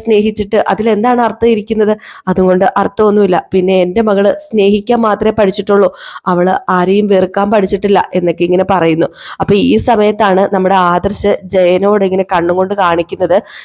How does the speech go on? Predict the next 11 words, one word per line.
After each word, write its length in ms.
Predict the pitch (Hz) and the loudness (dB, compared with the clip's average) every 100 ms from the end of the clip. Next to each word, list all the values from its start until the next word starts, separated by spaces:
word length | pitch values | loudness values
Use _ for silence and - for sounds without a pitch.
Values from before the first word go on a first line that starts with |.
| - - 170 | -18 -4 0
ഏഹ്, 340 | 160 160 165 175 | 2 4 2 2
നമ്മുടെ 260 | 175 180 180 - _ _ _ | 0 0 0 -2 _ _ _
ഗോവിന്ദനെ 580 | - 175 180 196 214 220 | -6 0 2 2 0 0
ഒന്ന് 140 | 202 196 | 0 2
മാറ്റിക്കൊണ്ട് 580 | 208 208 220 226 233 190 | 0 0 -2 -2 0 0
പോകാൻ. 320 | 160 151 151 - | 2 2 0 -6
കാരണം 300 | - 202 208 | -4 -2 -2
ഗോവിന്ദൻ 540 | 208 214 226 262 269 285 | 0 2 2 2 0 0
അവിടെ 200 | 247 233 | -2 -2
നിന്ന് 240 | 214 202 | -4 -2
കഴിഞ്ഞിട്ടുണ്ടെങ്കിൽ 640 | 226 196 196 196 185 185 | -4 -4 -6 -8 -10 -8